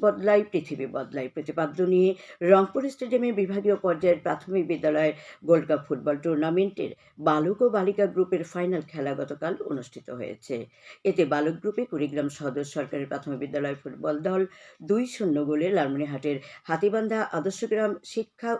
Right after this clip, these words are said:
উৎসাহ সরকারি প্রাথমিক বিদ্যালয় ফুটবল দলকে পরাজিত করে বিভাগীয় চ্যাম্পিয়ন হওয়ার গৌরব অর্জন করে। বালিকা গ্রুপের ফাইনালে পঞ্চগড়ে দেবীগঞ্জ উপজেলার টেপরিগঞ্জ সরকারি প্রাথমিক বিদ্যালয় দল এক শূন্য গোলে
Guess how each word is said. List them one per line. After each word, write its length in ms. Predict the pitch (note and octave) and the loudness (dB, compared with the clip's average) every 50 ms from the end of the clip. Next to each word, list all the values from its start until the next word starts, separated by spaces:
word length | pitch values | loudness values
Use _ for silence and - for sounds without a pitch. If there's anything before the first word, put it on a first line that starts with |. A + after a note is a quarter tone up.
| - | -4
উৎসাহ 300 | G3 F#3 - - - D#3 E3 D#3+ | -8 -10 -8 -10 -6 -4 -4 -4
সরকারি 440 | D#3+ - C#3 C#3 - D3+ C#3 C#3+ C#3+ C#3+ - - - - _ - | -4 -4 -6 -6 -4 -4 -4 -4 -4 -6 -8 -16 -20 -20 _ -8
প্রাথমিক 360 | D#3 C#3 C#3+ - D3 D3 C#3+ C3 | -8 -8 -6 -4 -4 -4 -2 -2
বিদ্যালয় 380 | D3 D3 D3 D3 D3+ D3 C#3+ D3 | -4 -4 -4 -4 -4 -4 -6 -6
ফুটবল 300 | D#3+ C#3 B2 D3+ E3+ E3+ | -8 -10 -6 -4 -4 -2
দলকে 260 | E3+ F#3+ F#3 F3+ A#3+ B3+ | 0 -2 -2 0 0 2
পরাজিত 460 | - G3+ D3 C3+ C#3+ C#3+ G3+ A3 - A#3+ | 2 2 0 0 -2 -4 -6 -4 -4 -4
করে 220 | - - D3+ D3+ D3+ | -2 -2 -2 0 0
বিভাগীয় 440 | B2 C#3+ C#3+ D3+ C#3+ C3 B2+ C#3+ C#3 | -2 -4 -6 -6 -8 -6 -4 -6 -4
চ্যাম্পিয়ন 420 | C#3 D3+ C3 C3+ B2+ C#3+ C#3 C3+ | -4 -6 -8 -6 -6 -8 -8 -6
হওয়ার 280 | C#3 C#3 C3 C3 B2+ B2 _ - - - _ - | -6 -8 -8 -8 -8 -10 _ -16 -20 -20 _ -6
গৌরব 300 | D#3+ F3 D#3+ C#3+ C3+ B2 | 0 2 2 2 0 -4
অর্জন 340 | C3 B2 G2 - B2+ - - - _ - | -6 -10 -10 -12 -14 -14 -14 -16 _ -10
করে। 260 | C3 A2 - A#2 - - _ _ _ _ _ _ _ - | -10 -10 -10 -12 -16 -16 _ _ _ _ _ _ _ 6
বালিকা 300 | G3 G3+ G#3 G#3+ C4+ C#4 | 6 8 8 8 4 2
গ্রুপের 300 | C4+ D4 D4 D4 C#4+ C4+ | 2 0 0 0 -2 -6
ফাইনালে 460 | - - G#3+ A3 B3+ C#4 D4+ F#3 D3+ D#3+ F#3+ | -6 -6 -6 -4 -2 0 0 0 0 0 0
পঞ্চগড়ে 480 | F3+ G3 D#3+ D3+ D#3+ D#3+ D3+ C#3+ D3+ D3 A#2+ | 0 2 0 0 0 -2 -2 -2 -2 -2 -2
দেবীগঞ্জ 420 | D3+ D3 D3+ D3+ D3+ D#3 D3+ D3+ | -4 -4 -4 -4 -2 -2 -2 -2
উপজেলার 460 | E3+ E3 G3 F3+ G3+ G3+ G3+ G3+ G3+ G3+ - - - - - _ _ | -4 -4 -4 -2 0 2 4 4 4 4 0 -12 -20 -20 -20 _ _
টেপরিগঞ্জ 640 | - B3+ B3+ B3+ _ - C#4 B3+ A#3 B3+ B3 A#3+ A#3 - - _ | -2 -2 -2 -2 _ -4 -2 4 6 6 6 6 -2 -6 -12 _
সরকারি 400 | _ - D#3+ D3+ C#3+ D3 C3+ C#3+ | _ -4 -4 -2 -2 -2 -4 -4
প্রাথমিক 340 | C#3 D3 C3+ - - D3+ C#3+ | -4 -6 -8 -6 -6 -6 -4
বিদ্যালয় 420 | C3 D3+ C#3+ C#3+ D#3+ D#3+ D#3 D#3 D3+ | -4 -4 -4 -2 -2 0 0 0 0
দল 180 | E3+ E3+ E3+ E3+ E3 _ _ - | 0 0 0 -2 -4 _ _ -4
এক 200 | G#3 A3 B3 - - | -4 -4 -4 -4 -8
শূন্য 300 | - - - D#3 C#3+ C#3 C#3+ C3 | -16 -6 -4 -2 -2 0 -2 0
গোলে 280 | D3+ D#3 D#3+ E3+ F3+ | 0 0 2 2 2